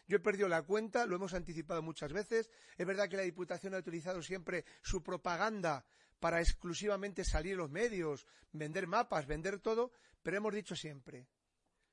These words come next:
no es legal, tienen que ser bomberos profesionales.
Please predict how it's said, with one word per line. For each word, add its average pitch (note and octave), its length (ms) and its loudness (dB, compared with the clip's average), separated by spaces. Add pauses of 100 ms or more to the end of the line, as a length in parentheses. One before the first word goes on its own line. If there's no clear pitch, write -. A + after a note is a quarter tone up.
no F3 180 -6
es G3+ 80 -4
legal, F#3+ 440 0 (720)
tienen G3+ 220 -2
que G3 120 4
ser A3 160 10
bomberos G3 360 0
profesionales. G3 1200 -6